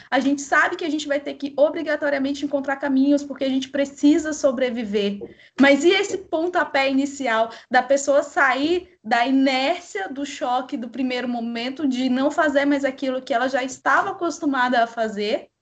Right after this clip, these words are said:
e que a gente nunca espera que uma coisa dessa possa acontecer na área que a gente trabalha, e se enxergar assim, "E agora? Pra onde que eu vou?"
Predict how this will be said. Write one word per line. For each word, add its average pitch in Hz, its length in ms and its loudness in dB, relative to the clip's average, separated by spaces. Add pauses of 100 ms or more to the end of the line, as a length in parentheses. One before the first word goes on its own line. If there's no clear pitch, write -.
(360)
e 262 80 0
que 277 100 2
a 285 60 6
gente 285 220 6
nunca 294 280 2
espera 269 400 -2
que 285 100 -4
uma 240 160 -4
coisa 226 280 -6
dessa 214 340 -4
possa 220 220 -6
acontecer 220 600 -6 (240)
na 240 120 4
área 233 280 4
que 277 80 -2
a 262 60 2
gente 247 320 -4
trabalha, 226 640 0 (240)
e 294 120 6
se 302 140 -4
enxergar 311 420 0
assim, 247 460 -4 (260)
"E 262 140 2
agora? 233 680 0 (140)
Pra 247 240 2
onde 277 440 -2
que 277 180 -8
eu 226 100 -6
vou?" 196 380 -10